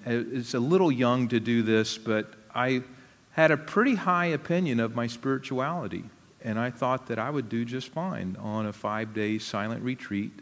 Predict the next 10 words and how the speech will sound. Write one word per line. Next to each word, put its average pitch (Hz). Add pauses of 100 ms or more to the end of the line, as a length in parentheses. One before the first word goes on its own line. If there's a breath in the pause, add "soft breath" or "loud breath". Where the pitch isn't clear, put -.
at 104
a 113
monastery. 139 (1500 loud breath)
It, 147
it's 151
a, 123 (120)
a 139
monastery 151
where 131
the, 113